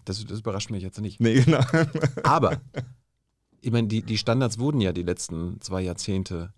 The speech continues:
Speaker 1: nach und nach, auch wenn für viele nicht genug, aber nach und nach erhöht.
Speaker 2: Ja, in Deutschland, aber nicht europaweit. Das heißt, das Schwein-, Schweinefleisch aus Spanien, da ist, da sind keine Standards erhöht. Das merkst du nur nicht an der Kasse.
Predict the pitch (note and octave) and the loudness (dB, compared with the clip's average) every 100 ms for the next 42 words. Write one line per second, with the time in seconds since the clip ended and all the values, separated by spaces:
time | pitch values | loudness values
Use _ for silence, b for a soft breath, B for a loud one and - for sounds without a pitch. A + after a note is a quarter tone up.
0 | _ _ - F2+ G#2+ C#3+ G#2+ F2 G2+ B2 | _ _ -6 -4 -2 -4 -4 -2 -4 -6
1 | - _ - G2+ - F#2+ D2+ - G2 A2+ | -16 _ -12 -8 -4 -4 -6 -10 -8 -2
2 | G#2+ G2+ - G2 F3+ G3+ G2+ F#2+ D2 G2 | 0 0 0 0 0 0 -2 0 0 -2
3 | B2 C3+ C3+ - C3+ G2+ - - F2 G#2 | -2 -6 -4 -4 -2 -2 -4 -10 -8 -6
4 | B2 - F2 F2 E2+ E2+ G2+ B2+ F2+ F#2 | -6 -8 -12 -10 -10 -10 -12 -12 -12 -14
5 | - _ _ _ _ _ _ _ _ _ | -18 _ _ _ _ _ _ _ _ _
6 | G#2+ A#2 G2+ G#2 - G#2 G#2 - B2 B2 | -10 -6 -6 -6 -4 -6 -6 -4 -4 -4
7 | A2 - - G#2 A#2 C3+ - - F2 E2+ | -8 -8 -10 -8 -6 -6 -10 -10 -12 -10
8 | C#3+ - E2 D#2 - F2 F#2 _ _ _ | -10 -10 -10 -10 -12 -14 -14 _ _ _
9 | _ _ _ _ _ _ _ G2+ A#2 D#3+ | _ _ _ _ _ _ _ -8 -6 -6
10 | - B2+ F2+ F2 E2 - D#2+ F#2 | -6 -4 -4 -8 -12 -12 -14 -16